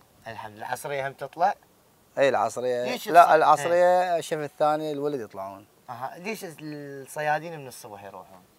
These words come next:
Speaker 2: أنا أقول الصيد الصبح تصير حلوة.
Speaker 1: يعني
Speaker 2: ر-،
Speaker 1: كيف؟
Speaker 2: رزقها خير من الله.
Speaker 1: يا سبحان الله.
Speaker 2: أي،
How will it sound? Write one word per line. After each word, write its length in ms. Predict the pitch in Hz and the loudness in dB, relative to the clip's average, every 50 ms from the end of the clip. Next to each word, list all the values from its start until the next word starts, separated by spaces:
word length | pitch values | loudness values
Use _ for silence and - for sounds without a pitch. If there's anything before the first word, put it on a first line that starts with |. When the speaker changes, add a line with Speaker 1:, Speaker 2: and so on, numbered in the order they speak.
| _ - | _ -12
Speaker 2:
أنا 220 | 139 120 117 107 104 | -8 -8 -8 -8 -8
أقول 120 | 104 107 | -10 -12
الصيد 300 | 110 - - 147 160 160 - - | -12 -6 -2 -2 -2 -2 -2 -4
الصبح 380 | 147 - - - 185 175 147 | -8 -4 -4 -4 -4 -4 -6
تصير 260 | 139 - - 160 156 | -8 -6 -4 -4 -4
حلوة. 360 | - - 127 110 92 87 87 87 _ _ _ _ - _ _ - _ _ _ - | -4 -6 -12 -10 -10 -12 -14 -16 _ _ _ _ -20 _ _ -20 _ _ _ -8
Speaker 1:
يعني 140 | 113 127 | -4 -4
Speaker 2:
ر-، 40 | 143 | -4
Speaker 1:
كيف؟ 160 | 139 - - | -4 -4 -2
Speaker 2:
رزقها 460 | - 139 147 156 180 185 156 185 180 156 | 0 0 2 4 4 2 4 4 0 0
خير 280 | - 147 135 131 127 | 0 -2 -2 -2 -2
من 120 | 123 104 87 | -6 -10 -14
الله. 280 | 87 87 85 82 - - _ _ - | -14 -14 -14 -16 -18 -20 _ _ -12
Speaker 1:
يا 160 | 135 131 123 | -10 -10 -10
سبحان 480 | 117 - 120 98 - 101 98 95 95 95 | -10 -12 -16 -16 -14 -14 -14 -14 -16 -18
الله. 240 | 92 90 110 101 | -18 -14 -12 -12
Speaker 2:
أي، 160 | 90 90 90 | -12 -12 -16